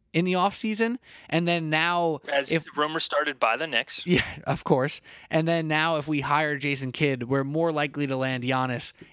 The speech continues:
Speaker 1: in another year after this year.
Speaker 2: More likely than
Speaker 1: Ugh.
Speaker 2: what? Like, more likely than with an interim coach? Like, yeah, I'd probably agree with that. But
Speaker 1: Yeah, <laughs> yeah.
Speaker 2: the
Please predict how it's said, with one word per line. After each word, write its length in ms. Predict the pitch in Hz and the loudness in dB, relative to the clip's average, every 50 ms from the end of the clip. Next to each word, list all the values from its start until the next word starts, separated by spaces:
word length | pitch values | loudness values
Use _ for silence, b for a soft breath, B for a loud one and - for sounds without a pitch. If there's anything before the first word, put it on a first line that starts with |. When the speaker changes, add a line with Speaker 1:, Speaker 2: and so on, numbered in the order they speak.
| B _ | B _
Speaker 1:
in 380 | 180 208 208 196 180 165 151 139 - | 0 0 0 0 0 -2 -4 0 2
another 680 | 156 151 143 131 123 127 143 143 151 156 170 175 160 147 | 2 2 2 0 -4 -6 -2 0 0 0 0 0 -2 -2
year 460 | 139 135 139 135 131 120 110 107 98 - _ - | -2 -2 -2 0 0 -2 -4 -6 -8 -12 _ -4
after 340 | 139 139 127 - - 139 131 | 0 0 0 0 0 -2 0
this 260 | 123 135 127 - - | 0 -2 -2 -2 -4
year. 320 | 113 113 107 107 104 110 - B B B B B B B B B B B _ - | -4 -4 -2 -4 -4 -6 -8 B B B B B B B B B B B _ -20
Speaker 2:
More 280 | 139 135 131 135 139 143 | -12 -8 -4 -2 0 2
likely 300 | 147 143 139 135 - 160 | 2 2 2 2 2 2
than 160 | 151 131 120 | 2 2 0
Speaker 1:
Ugh. 60 | 117 | -2
Speaker 2:
what? 260 | 110 104 - - - 131 | -4 -4 -6 -6 -4 -2
Like, 160 | 120 117 120 | -2 -2 -2
more 160 | 120 120 123 | -4 -2 0
likely 320 | 123 123 120 - - 127 | 0 0 0 0 -2 -2
than 200 | 120 123 120 117 117 | -2 -2 -2 -2 -2
with 140 | 117 113 123 | -2 -4 -2
an 100 | 117 117 | -2 -2
interim 320 | 117 117 131 143 147 151 | 0 0 0 -2 -2 -2
coach? 320 | - 160 160 170 - - | 0 0 0 0 0 -2
Like, 120 | 131 120 120 | -2 0 0
yeah, 160 | 113 110 107 | 0 0 0
I'd 80 | 110 - | 0 0
probably 220 | - 123 117 113 | 0 2 2 0
agree 140 | 113 113 110 | -2 -2 -4
with 120 | 107 104 - | -4 0 2
that. 280 | 123 127 127 113 113 160 | 2 2 2 0 -2 0
But 80 | 175 185 | 2 4
Speaker 1:
Yeah, 100 | 196 175 - | 4 4 2
<laughs> 80 | - - | -2 -6
yeah. 140 | 180 165 139 - | -6 -6 -4 -4
Speaker 2:
the 60 | - | -2